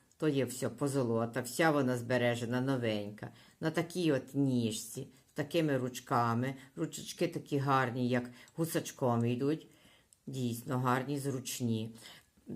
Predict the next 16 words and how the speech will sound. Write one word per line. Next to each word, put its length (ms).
Тут 240
такий 360
мають 400
рельєф. 680
Бачите, 380
по 200
кругу 360
мають 380
такий 420
рельєф 680
ті 160
бульйонниці. 960
Приблизно 600
вони 380
десь 380
йдуть, 640